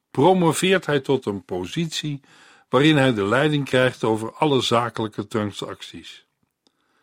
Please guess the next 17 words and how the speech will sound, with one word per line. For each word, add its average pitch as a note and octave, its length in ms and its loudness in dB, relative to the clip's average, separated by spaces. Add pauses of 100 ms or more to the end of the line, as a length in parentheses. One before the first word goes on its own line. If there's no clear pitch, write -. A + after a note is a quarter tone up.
(460)
Over A#2 260 0
het A2+ 100 0
vermogen A2+ 680 0 (340)
en B2+ 140 -4
waarschijnlijk C3 680 -2
zelfs G#2 340 -4
het G#2+ 120 -8
hele C#3+ 300 2
landgoed D#3 580 0
en A#2+ 120 0
alle F3+ 260 2
eigendommen C#3 760 0
van A#2 200 -2
Potifar. F2+ 680 -4 (840)
Potifar A#2+ 720 0
vertrouwde A2 580 0
hem G#2 300 -4